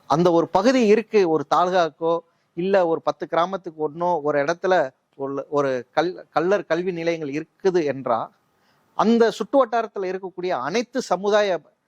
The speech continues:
ஆண்கள், பெண்களுக்கும், மாணவர்களுக்கும் பயனுள்ளதாக தான் இருந்திருக்கு. இதுல வந்து ஃபார்வர்ட் கிளாஸோ, பிற்படுத்தப்பட்டவரோ,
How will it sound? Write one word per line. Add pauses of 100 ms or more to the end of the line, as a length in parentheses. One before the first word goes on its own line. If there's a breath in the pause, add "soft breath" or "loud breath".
(460)
ஆண்கள், (120)
பெண்களுக்கும், (200)
மாணவர்களுக்கும்
பயனுள்ளதாக
தான்
இருந்திருக்கு. (420 soft breath)
இதுல
வந்து
ஃபார்வர்ட்
கிளாஸோ, (420)
பிற்படுத்தப்பட்டவரோ,